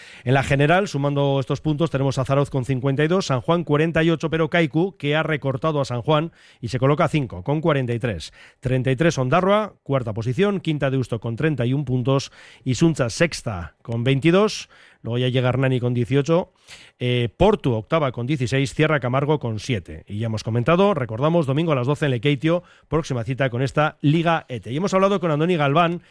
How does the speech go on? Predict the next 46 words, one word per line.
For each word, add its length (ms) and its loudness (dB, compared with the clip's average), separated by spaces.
que 100 -6
es 60 -4
el 120 0
preparador, 640 0
lleva 160 -4
ya 100 -2
unos 160 -4
cuantos 260 -6
años, 440 -2
bueno, 180 -12
muchísimos 420 0
años 240 2
en 100 0
Kaiku, 260 2
pero 200 -6
también 400 0
unos 200 -4
cuantos 440 -2
como 300 0
preparador 720 2
de 160 -4
la 500 0
embarcación 540 2
femenina. 540 2
Y 80 2
bueno, 220 4
pues, 280 -4
eh, 540 -2
eso, 160 -4
¿no? 240 -4
Primero 480 4
había 240 -4
que 60 -4
hacer 140 -2
referencia 600 0
a 140 -2
este 300 0
positivo 500 0
fin 160 -2
de 80 -4
semana 480 -2
para 220 0
la 80 2
embarcación 420 -2
de 80 -2
Sestao. 340 -8